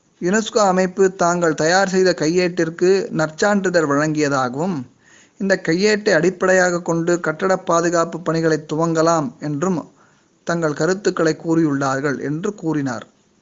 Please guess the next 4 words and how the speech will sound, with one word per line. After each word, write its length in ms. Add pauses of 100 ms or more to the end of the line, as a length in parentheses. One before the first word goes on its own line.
(960)
இப்படி 340
கூறியது 520
பொய் 480 (120)
என்று 680